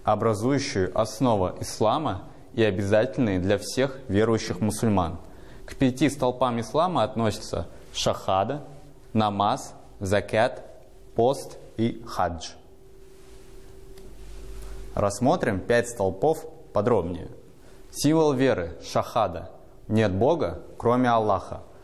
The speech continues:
а Мухаммед — его пророк. Ислам считает, что как только человек произносит шахаду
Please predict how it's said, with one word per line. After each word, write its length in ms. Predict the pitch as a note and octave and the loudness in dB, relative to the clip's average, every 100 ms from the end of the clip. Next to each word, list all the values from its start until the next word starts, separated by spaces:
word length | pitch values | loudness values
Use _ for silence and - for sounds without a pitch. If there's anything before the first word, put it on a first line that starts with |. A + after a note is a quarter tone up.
| - | -14
а 140 | - G2+ | -2 0
Мухаммед — 540 | G2 - C#3 D#3+ - - - | 0 0 0 0 -2 -6 0
его 260 | G2 G#2 | 4 4
пророк. 500 | B2+ A#2+ A2+ F2+ - - - - - - - | 2 2 2 2 -2 -12 -20 -20 -20 -10 -4
Ислам 340 | - D#3+ F3 | 0 2 0
считает, 480 | - C3+ D#3+ E3 - | 0 2 4 4 4
что 240 | - A#2 | -2 0
как 180 | B2 G#2+ | 0 2
только 280 | B2+ A#2+ A2+ | 2 2 0
человек 920 | - C3 C3 B2+ F#2 - - - - | 2 4 4 4 2 0 -10 -16 0
произносит 580 | B2 A#2+ G#2 A2+ - - | 4 4 2 -2 -4 -4
шахаду 580 | - - C3 D#3 G2+ | -4 0 0 0 -2